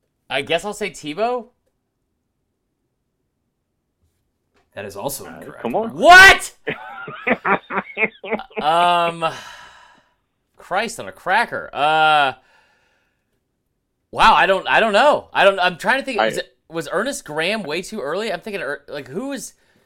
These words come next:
Speaker 1: who's
Speaker 3: Yeah.
Speaker 1: the, like, Re-, uh,
Speaker 3: Too
Speaker 1: uh,
Speaker 3: early.
Speaker 1: who's Reigns? The kid from, like, two thousand five.
Speaker 3: Nope. <laughs>
Speaker 1: Okay, tell me. Go ahead. I, I
Speaker 3: All right.
Speaker 1: lose.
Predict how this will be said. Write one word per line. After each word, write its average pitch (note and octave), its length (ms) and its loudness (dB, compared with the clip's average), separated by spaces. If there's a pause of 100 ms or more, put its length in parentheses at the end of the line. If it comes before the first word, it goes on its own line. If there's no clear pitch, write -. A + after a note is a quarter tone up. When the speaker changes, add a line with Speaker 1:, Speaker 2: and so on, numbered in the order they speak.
(200)
Speaker 1:
who's B3+ 220 -10
Speaker 3:
Yeah. F3+ 220 -4
Speaker 1:
the, D3+ 180 -18
like, D3+ 140 -6
Re-, C3 240 -8
uh, E3+ 120 -6
Speaker 3:
Too - 140 -14
Speaker 1:
uh, C#3+ 480 2
Speaker 3:
early. F2+ 180 -6
Speaker 1:
who's B3+ 220 -6
Reigns? C3 680 -2 (360)
The B2+ 100 -16
kid G3+ 220 -6
from, F3 280 -2
like, C3+ 240 -8
two G3 140 -16
thousand F3+ 320 -6
five. C#3 520 -4 (800)
Speaker 3:
Nope. - 360 -10 (720)
<laughs> A3 60 -4 (360)
Speaker 1:
Okay, D3 320 -8
tell C#3+ 180 -8
me. F#2 200 -12
Go G4+ 280 -4
ahead. C3 280 -4
I, F#2+ 60 -8
I G#2 260 -10
Speaker 3:
All G#2+ 140 2
right. B2+ 120 2
Speaker 1:
lose. - 220 -10